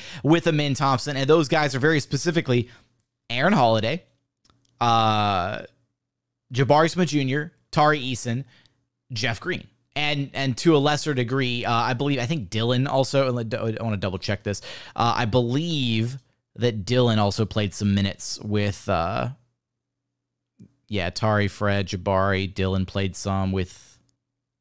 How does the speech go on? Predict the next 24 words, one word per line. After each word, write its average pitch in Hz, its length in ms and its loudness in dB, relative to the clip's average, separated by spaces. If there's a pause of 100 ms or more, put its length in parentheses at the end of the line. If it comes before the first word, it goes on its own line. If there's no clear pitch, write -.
(560)
did 147 120 -6
Dylan 175 200 0
play 175 120 0
with 175 140 0
Amin? 175 160 0
I 131 80 2
don't 143 140 4
think 123 160 -2
Dylan 101 180 0
actually 95 240 -6
played 101 220 -6
any 92 160 -4
minutes 87 240 -6
with 104 100 -2
Amin 95 300 2
in 117 80 0
this 117 160 -2
one. 160 140 -2 (340)
Uh, 104 340 0
maybe 127 240 0
I'm 110 80 2
mistaken 101 400 -2
here, 107 160 0
but, 147 200 -2